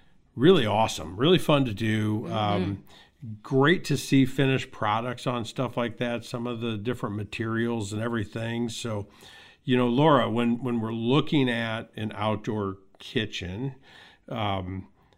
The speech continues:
Speaker 1: how similar can an outdoor kitchen be to an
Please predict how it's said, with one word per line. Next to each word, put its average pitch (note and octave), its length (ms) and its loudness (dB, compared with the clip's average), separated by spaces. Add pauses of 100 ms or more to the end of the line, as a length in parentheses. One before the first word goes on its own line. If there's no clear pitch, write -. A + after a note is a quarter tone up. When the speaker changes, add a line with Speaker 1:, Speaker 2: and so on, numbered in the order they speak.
Speaker 1:
how F3+ 240 2
similar B2+ 1120 2 (480)
can A#2+ 180 -4
an G#2+ 140 -4
outdoor A#2+ 420 -2
kitchen B2+ 460 0
be A2+ 580 0 (360)
to A#2 220 2
an G#2+ 160 -6